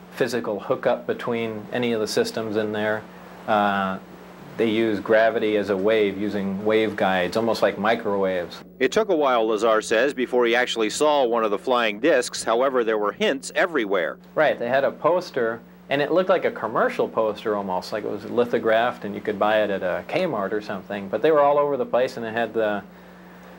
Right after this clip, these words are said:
Speaker 1: the disc that I coined the term the sport model, was lifted off the ground about three feet at,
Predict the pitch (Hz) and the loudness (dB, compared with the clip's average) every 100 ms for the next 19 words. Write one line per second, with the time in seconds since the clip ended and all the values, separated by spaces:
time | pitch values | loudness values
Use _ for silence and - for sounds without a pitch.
0 | - 123 117 147 - 117 120 120 110 - | -4 0 2 2 2 0 0 0 -2 -10
1 | - - - 139 120 110 131 117 104 - | -20 -16 -2 -2 -2 -2 -2 0 -4 0
2 | 139 135 120 107 101 95 90 - - 117 | 2 2 0 -2 -2 -2 -6 -16 -6 -6
3 | 110 117 131 135 - 123 120 - 117 120 | -6 -8 0 0 2 2 2 0 -2 -2
4 | 117 110 107 - 120 117 120 120 113 110 | 0 0 -2 -2 -2 0 0 2 2 0